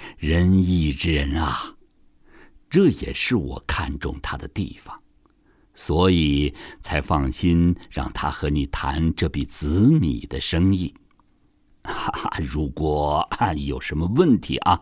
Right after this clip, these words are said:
请吕先生直接和陈和联系。” <coughs> 哎呀，嗯，我老了，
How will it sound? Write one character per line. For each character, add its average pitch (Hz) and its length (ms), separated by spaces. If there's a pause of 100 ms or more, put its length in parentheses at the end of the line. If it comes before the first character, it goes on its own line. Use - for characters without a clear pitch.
(600)
请 64 320
吕 62 240
先 71 320
生 - 380
直 135 420
接 170 400 (240)
和 - 240
陈 69 420
和 64 220
联 65 260
系。” - 280 (1000)
<coughs> - 800
哎 76 220
呀， - 240 (120)
嗯， - 300 (1120)
我 - 280
老 69 240
了， 71 480